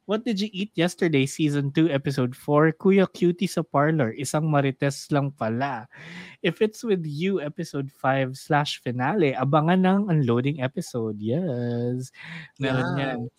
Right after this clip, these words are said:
Speaker 1: One Room Angel, episode three. Mommy, pumasok sa eksena. Ay. Mm. Bump up business. Tuluyan nang na-bump off.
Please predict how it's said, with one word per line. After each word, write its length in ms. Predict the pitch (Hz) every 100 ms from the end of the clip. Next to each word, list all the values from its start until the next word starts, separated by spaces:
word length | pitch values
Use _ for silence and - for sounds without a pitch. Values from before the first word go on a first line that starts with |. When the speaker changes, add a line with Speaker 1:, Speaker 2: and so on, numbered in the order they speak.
| _ _ _
Speaker 1:
One 240 | 156 180 220
Room 380 | 196 214 220 220
Angel, 440 | 151 160 165 170 139
episode 540 | 143 151 - 123 120
three. 360 | 139 139 156 139
Mommy, 540 | 127 143 165 180 127
pumasok 580 | - 135 143 165 - 131
sa 120 | - 123
eksena. 1000 | 110 - - - 175 202 180 139 110 104 _ - - _
Ay. 420 | - 175 196 127 107 _ _ _ _
Mm. 440 | 147 147 160 117 - _ _ _ -
Bump 240 | 196 233 -
up 240 | 202 220
business. 840 | 156 160 185 - 196 160 117 117 -
Tuluyan 640 | 180 170 175 185 185 170
nang 240 | 185 180
na-bump 500 | 151 131 190 160 175
off. 460 | - 147 139 - -